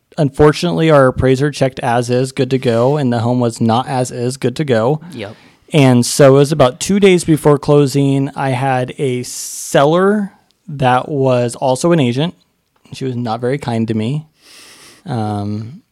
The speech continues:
Speaker 1: and she pretty much said it was a crazy market. It was covid,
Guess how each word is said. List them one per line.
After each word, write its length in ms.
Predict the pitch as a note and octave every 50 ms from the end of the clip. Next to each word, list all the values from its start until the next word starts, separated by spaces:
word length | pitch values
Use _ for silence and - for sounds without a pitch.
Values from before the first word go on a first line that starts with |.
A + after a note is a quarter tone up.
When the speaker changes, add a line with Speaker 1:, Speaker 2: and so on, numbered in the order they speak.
| _ _ _ _ - -
Speaker 1:
and 720 | D#3 C3+ B2 A#2+ A#2+ A#2 A2+ A2+ A2 A2 A2 A2 A2+ - - - - - - - - _ _ _ _ _ _ _
she 240 | - - - D3 D#3
pretty 200 | - F3+ E3 D#3+
much 180 | D3+ C#3 B2+ -
said 180 | - C#3 C#3
it 40 | C#3+
was 180 | C#3 D3+ D3+ F3+
a 60 | E3
crazy 360 | E3 - - C#3+ C#3 B2+ C3
market. 360 | A#2+ A#2 C#3 D3 - G2+ - _
It 100 | - D3
was 400 | D3+ F3 F3+ D#3 D3+ - - _ _ _ _ -
covid, 540 | - B2+ B2+ C3+ C3 C#3+ D3 D3+ D3 -